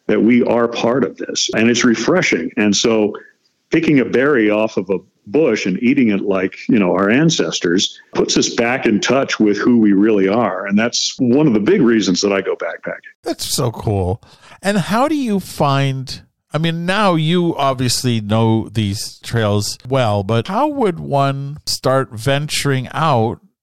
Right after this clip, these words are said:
Speaker 2: kind of get started in this and find these places to go where others are less frequent?
Speaker 1: I think the easiest way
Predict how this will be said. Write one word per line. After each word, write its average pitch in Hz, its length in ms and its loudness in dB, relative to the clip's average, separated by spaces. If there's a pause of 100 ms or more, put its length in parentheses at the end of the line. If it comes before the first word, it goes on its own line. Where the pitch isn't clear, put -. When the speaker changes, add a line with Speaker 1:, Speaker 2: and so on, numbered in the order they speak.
Speaker 2:
kind 131 240 -2
of 113 140 -2
get 123 220 -4
started 151 480 -2
in 101 140 -2
this 101 340 -2
and 120 340 -6
find 151 380 -2
these 98 340 -6
places 90 640 -4
to - 140 -6
go 95 340 0
where 87 460 -2 (260)
others 101 680 -4 (140)
are 101 320 -2 (380)
less 95 320 -6
frequent? 127 440 -6 (160)
Speaker 1:
I 143 60 0
think 147 300 0
the 143 80 4
easiest 123 640 2
way 107 580 2